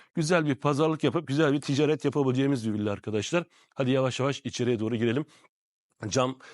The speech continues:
giydirme sistemi benim hoşuma gitti. Buralarda böyle altmışa yüz yirmi seramiklerimiz var. Evin her yerinde böyle dış spot ışıklarımız var arkadaşlar.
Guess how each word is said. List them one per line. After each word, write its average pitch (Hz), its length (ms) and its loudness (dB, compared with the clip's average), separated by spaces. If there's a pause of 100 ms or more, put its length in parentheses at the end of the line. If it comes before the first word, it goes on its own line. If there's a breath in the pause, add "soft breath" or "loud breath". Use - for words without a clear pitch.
(140)
giydirme 131 380 2
sistemi 131 320 0
benim 123 160 2
hoşuma 135 340 -2
gitti. 131 360 -2 (300 loud breath)
Buralarda 127 400 2
böyle 127 120 0
altmışa 117 420 -2
yüz 117 240 -2
yirmi 131 180 0
seramiklerimiz 131 720 0
var. 139 140 0 (300 soft breath)
Evin 143 200 2
her 151 200 2
yerinde 147 420 0
böyle 147 300 0
dış 151 140 0
spot - 360 -4
ışıklarımız 147 520 -2
var 123 100 2
arkadaşlar. 120 540 0